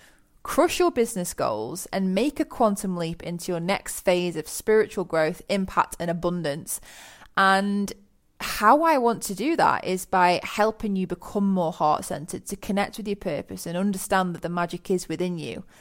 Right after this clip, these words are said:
And honestly, if I can do this, you can do this. I want you to, no matter where you are in life,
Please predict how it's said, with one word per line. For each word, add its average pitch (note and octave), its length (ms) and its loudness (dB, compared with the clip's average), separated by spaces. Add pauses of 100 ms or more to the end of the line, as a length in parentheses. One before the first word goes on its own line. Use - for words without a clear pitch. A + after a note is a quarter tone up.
(220)
And G#3+ 140 6
honestly, C4 300 4
if C4 180 0
I F#3+ 180 4
can G3+ 240 -2
do F#3+ 200 0
this, B3+ 300 -4
you F3+ 320 -4
can F3 220 -8
do D#3 180 -6
this. - 360 -10
I D4 240 0
want E4+ 400 0
you G3 240 -2
to, F#3+ 320 -2
no F3+ 240 0
matter A#3 640 2
where C4 160 4
you A3+ 220 0
are G3+ 200 6
in E3 100 0
life, - 640 -4